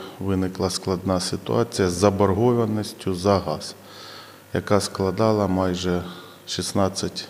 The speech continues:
мільйонів гривень. Прийнявши таке велике господарство, ми розпочали займатися аудитом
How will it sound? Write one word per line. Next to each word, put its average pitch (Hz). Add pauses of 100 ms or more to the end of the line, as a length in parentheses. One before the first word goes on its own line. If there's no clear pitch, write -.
(160)
мільйонів 87
гривень. 80 (2000)
Прийнявши 135 (720)
таке 120
велике 113
господарство, 117 (1000)
ми 104 (460)
розпочали 98 (200)
займатися 95 (1120)
аудитом 110